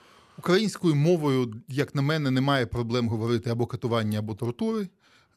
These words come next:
Е, я, є колеги, є фахівці, вчені, які намагаються шукати там, е, якісь, е, відтінки значень. Юридично, мені здається, що таких, е, відтінків особливо немає. Е, українська конституція, український кримінальний кодекс, українське законодавство загалом послуговуються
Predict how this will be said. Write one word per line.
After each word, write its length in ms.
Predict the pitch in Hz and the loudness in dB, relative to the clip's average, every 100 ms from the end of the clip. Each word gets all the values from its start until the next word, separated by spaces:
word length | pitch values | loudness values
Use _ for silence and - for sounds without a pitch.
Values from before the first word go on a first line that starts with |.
| - | -6
Е, 380 | 131 123 127 135 - | -2 0 0 -2 -8
я, 360 | 165 160 160 - | -2 0 0 -4
є 380 | 147 214 139 185 | -8 -8 -2 0
колеги, 420 | 185 175 147 151 | 2 2 2 0
є 220 | 147 143 | 0 0
фахівці, 520 | - 131 117 156 131 | -2 -8 -8 -2 -2
вчені, 440 | 123 - 147 139 117 | -2 -2 0 0 -2
які 220 | 113 127 | -2 -2
намагаються 600 | 123 131 143 127 - 120 | 0 0 2 0 -2 -8
шукати 420 | 123 - 123 117 | -6 -4 -4 -6
там, 400 | - 117 113 113 | -4 -4 -4 -4
е, 160 | 113 113 | -6 -6
якісь, 440 | 107 117 - - | -6 -10 -8 -6
е, 160 | 117 110 | -4 -2
відтінки 580 | 117 - 160 120 127 | -6 -4 -4 -4 -4
значень. 440 | 113 196 214 202 170 - - - _ | -2 -2 0 -4 -6 -10 -20 -20 _
Юридично, 640 | 151 170 170 170 190 170 | 0 2 2 0 -2 -2
мені 200 | 147 147 | -2 -2
здається, 420 | 123 139 131 - | 0 0 0 -4
що 160 | 110 123 | -6 -6
таких, 480 | - - 127 110 - | -10 -6 -6 -6 -2
е, 120 | 117 | -2
відтінків 420 | 113 - 110 113 | -2 -4 -6 -4
особливо 420 | 110 123 113 117 | -4 -2 0 2
немає. 460 | 127 147 214 233 202 - - - _ | 0 2 2 0 -2 -8 -20 -20 _
Е, 200 | 143 135 | -2 0
українська 800 | 131 - 156 170 185 - - 151 | 0 -2 2 2 0 -4 -4 -2
конституція, 960 | - 143 - 131 - 214 214 - 240 233 | -2 -6 -6 -10 -6 -6 -6 -6 -2 -4
український 640 | - - 139 139 - 131 | -4 -2 0 0 -2 -8
кримінальний 600 | - 139 131 127 117 113 | -2 0 2 2 0 -2
кодекс, 640 | - 175 202 220 - - | 0 0 0 -4 -8 -14
українське 520 | 160 - 127 123 - 110 | -10 -2 0 0 -4 -4
законодавство 840 | 120 127 120 151 196 - - 160 | -2 -2 0 0 0 -4 -6 -4
загалом 460 | 123 110 123 175 | -2 -2 0 -2
послуговуються 920 | 175 120 - 107 143 165 165 165 165 | -2 -8 -6 -2 -2 0 -2 -2 -6